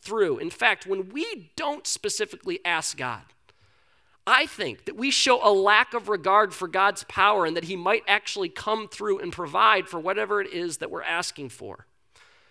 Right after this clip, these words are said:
Quality number three is this. Effective prayers are persistent prayers.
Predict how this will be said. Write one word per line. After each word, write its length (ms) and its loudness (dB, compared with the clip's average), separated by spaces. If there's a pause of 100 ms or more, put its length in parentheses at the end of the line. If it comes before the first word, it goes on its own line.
(160)
Quality 240 6
number 160 2
three 240 2
is 80 0
this. 200 -4
Effective 560 -2
prayers 480 2 (300)
are 340 8 (220)
persistent 880 0 (280)
prayers. 640 0